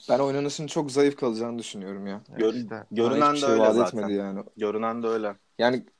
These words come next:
Speaker 1: elli dakikalık, e, sonrasında yayınlanan onar dakikalık şeyleri falan saysan bir saate küsur oynanış gördün.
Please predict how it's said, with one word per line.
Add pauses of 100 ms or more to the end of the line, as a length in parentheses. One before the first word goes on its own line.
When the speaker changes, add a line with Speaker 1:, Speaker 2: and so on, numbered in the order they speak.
(160)
Speaker 1:
elli
dakikalık, (100)
e,
sonrasında
yayınlanan
onar
dakikalık
şeyleri
falan
saysan
bir
saate
küsur
oynanış
gördün.